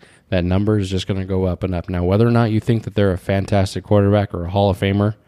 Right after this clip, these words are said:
doesn't matter. It's, it's every year is different, and every year there's players at their positions that reset the market. Um, and, you know, I could guarantee you, you got, like,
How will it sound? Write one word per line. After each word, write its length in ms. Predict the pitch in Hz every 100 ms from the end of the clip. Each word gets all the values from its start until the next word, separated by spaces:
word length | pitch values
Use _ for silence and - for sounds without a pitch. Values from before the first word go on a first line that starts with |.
| _ _ _ _ _ _
doesn't 260 | 113 98 87
matter. 380 | 101 98 82 76
It's, 280 | 85 - - - -
it's 340 | 95 - - -
every 300 | 107 110 113
year 380 | 104 98 104 104
is 180 | 95 101
different, 380 | 95 - 98
and 140 | 95 92
every 300 | 92 98 104
year 440 | 92 95 95 101 - _
there's 380 | 98 92 - - _ - - _ _ _
players 440 | - 101 104 104 110
at 120 | 98
their 100 | 104
positions 460 | 110 95 87 104 95
that 120 | 82
reset 460 | 92 92 - 92
the 60 | 90
market. 380 | 90 85 80 - _ _ _ _ _ _ 107
Um, 520 | 92 90 85 85 - _ _ _ _ _ -
and, 180 | 123 117
you 120 | 113
know, 140 | 104
I 60 | 98
could 240 | 101 92 -
guarantee 420 | 113 104 - 127
you, 100 | 104
you 180 | 101 104
got, 400 | 101 98 - 117
like, 340 | 95 85